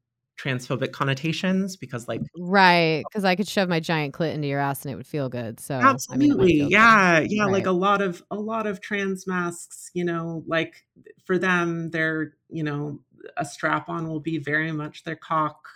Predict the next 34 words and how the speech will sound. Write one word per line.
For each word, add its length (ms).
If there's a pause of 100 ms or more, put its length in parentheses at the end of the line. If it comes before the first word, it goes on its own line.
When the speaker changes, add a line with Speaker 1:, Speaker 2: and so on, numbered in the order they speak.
(120)
Speaker 1:
And, 320 (300)
like, 300
some 340
Speaker 2:
Mm-hmm. 20
Speaker 1:
cis 340
lesbians, 540
it's 160
the 100
same 300
way. 460 (400)
Like, 300 (180)
I 140
Speaker 2:
Mm-hmm. 120
Speaker 1:
service 420
tops 360
sometimes, 920
and 440
I 160
would 180
never, 640 (460)
ever 260
use 260
my 200
own 160
<laughs> 0
genitals 640
to 100
service 480
top, 320
but 180
I 160
would 160
use 240
a, 280